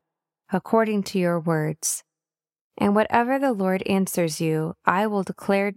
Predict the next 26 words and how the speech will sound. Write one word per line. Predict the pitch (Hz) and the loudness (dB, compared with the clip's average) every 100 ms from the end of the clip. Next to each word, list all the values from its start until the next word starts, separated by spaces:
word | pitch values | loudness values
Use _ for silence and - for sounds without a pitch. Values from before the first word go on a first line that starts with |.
| _ | _
it | - 170 - | -4 -4 -6
to | - 170 | -6 -2
you. | 165 156 160 160 _ _ _ _ _ _ _ - | 0 -2 -4 -10 _ _ _ _ _ _ _ 0
I | 202 226 | 2 4
will | 240 | 0
keep | 269 254 | -2 0
nothing | 226 208 226 208 | 0 0 0 0
back | 180 165 - | 0 -2 -4
from | - 160 | -2 0
you." | 151 160 180 175 _ _ _ _ _ _ _ _ _ | 0 -2 -4 -8 _ _ _ _ _ _ _ _ _
Then | - 220 | 0 2
they | 269 | 2
said | 233 208 196 | 2 2 2
to | 214 | 0
Yirmiyahu, | 196 170 175 170 160 156 160 160 165 - _ _ _ _ _ - | 0 0 0 0 0 0 -2 -4 -6 -10 _ _ _ _ _ 0
"May | 208 | 2
the | 220 | 2
Lord | 214 202 226 247 | 2 2 0 -2
be | - | -2
a | - | -2
true | 196 - 220 202 185 | -4 -6 -2 0 0
and | - 180 | 0 -2
faithful | - 190 196 - 202 | 0 0 0 -2 0
witness | 185 180 160 156 - | 0 0 -2 -2 -2
among | 180 170 160 | 0 0 -2
us, | 147 160 - - | -4 -4 -8 -10